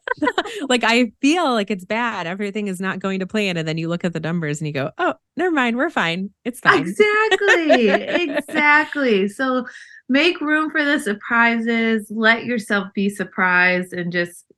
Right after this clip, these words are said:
Speaker 2: keep going. I, I agree with you a hundred percent. So thank you so much for being here today. How can people stay in touch with you? And what do you have coming up? I know September kicks off a huge, um, month for you.
Speaker 1: Yes. Yeah. So ramping up lots of,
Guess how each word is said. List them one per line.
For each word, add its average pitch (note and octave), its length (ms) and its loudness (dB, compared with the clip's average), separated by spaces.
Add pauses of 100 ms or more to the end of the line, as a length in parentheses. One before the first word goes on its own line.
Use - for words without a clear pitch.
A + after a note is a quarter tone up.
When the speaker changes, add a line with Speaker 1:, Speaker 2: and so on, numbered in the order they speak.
Speaker 2:
keep G3+ 300 -6
going. - 400 -10 (100)
I, F3+ 260 -4 (120)
I F3 140 -4
agree E3 280 -8
with D#3+ 140 -10
you - 100 -8
a - 60 -8
hundred F#3+ 260 -10
percent. - 400 -12
So G#3 100 -4
thank A3+ 220 0
you B3 80 -4
so A#3 220 -4
much A#3 200 0
for A#3+ 120 -6
being G#3 280 0
here G#3 160 0
today. F#3+ 440 0
How G3+ 180 2
can A3+ 160 2
people G3+ 240 -2
stay F#3 220 -6
in F#3 100 -2
touch F3+ 220 -6
with G#3 160 -4
you? C4 140 0
And A3 200 2
what A#3+ 120 2
do B3 40 -4
you B3 100 -4
have A#3+ 180 -2
coming A#3 280 2
up? F#4+ 160 4
I B3 80 2
know B3 220 4
September A#3 400 -4
kicks A3 260 -6
off G#3+ 160 0
a G3+ 80 0
huge, G#3 480 0
um, F#3+ 400 0
month G3+ 240 0
for F#3+ 100 -6
you. D#3 220 -6 (720)
Speaker 1:
Yes. F3 840 0
Yeah. F#3 260 0
So E3+ 320 -2
ramping F#3+ 560 -4
up F3+ 300 -6
lots E3+ 340 -4
of, F3+ 240 -2